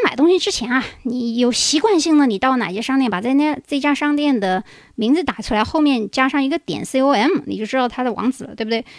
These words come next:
你一到网址以后，查上去以后，你到它的网站上搜一个词叫coupon，C O U P O N，就是打折的意思。你一旦到搜这个 coupon 的时候啊，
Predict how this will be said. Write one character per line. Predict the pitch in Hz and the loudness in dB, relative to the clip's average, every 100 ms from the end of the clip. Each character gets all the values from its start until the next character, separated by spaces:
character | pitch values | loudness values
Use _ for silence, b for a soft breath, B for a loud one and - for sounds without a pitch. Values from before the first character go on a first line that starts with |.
| B | B
你 | - | -2
一 | 254 | 0
到 | 440 370 | 2 4
网 | 285 | 2
址 | 370 359 | 0 -2
以 | 262 | -2
后， | 254 240 | -2 -2
查 | - 240 | -2 -2
上 | 320 | 0
去 | 311 | 0
以 | 262 | -2
后， | 220 233 | -2 -2
你 | 196 | -2
到 | 160 220 | -2 -4
它 | 240 277 | -2 -2
的 | 269 | 0
网 | 208 - | -2 -4
站 | 208 | -2
上 | 247 240 | 0 -2
搜 | - 294 | -2 -2
一 | 269 | -2
个 | |
词 | 240 - 240 | -6 -6 -4
叫 | 226 196 | -2 -2
coupon，C | 165 - 403 - - - - _ _ - - - - 302 | -2 -4 -4 -2 -6 -6 -14 _ _ -20 -20 -16 -2 0
O | - 294 | 2 0
U | 277 277 277 | 2 2 0
P | 269 262 262 | 0 0 2
O | 254 | 2
N， | 240 233 | 2 0
就 | 185 | -2
是 | 214 | -2
打 | 196 - | -4 -6
折 | 160 190 | -8 -4
的 | 262 | -2
意 | 220 | -4
思。 | - 180 180 277 | -6 -8 -6 0
你 | 240 | 2
一 | 311 | 2
旦 | 349 339 | 0 2
到 | 330 | 2
搜 | 285 320 311 | 0 -2 -2
这 | 302 | -2
个 | 247 | -4
coupon | 220 294 285 | -4 -4 -2
的 | 233 | -4
时 | 196 190 | -4 -6
候 | 214 | -2
啊， | 208 190 | -2 -2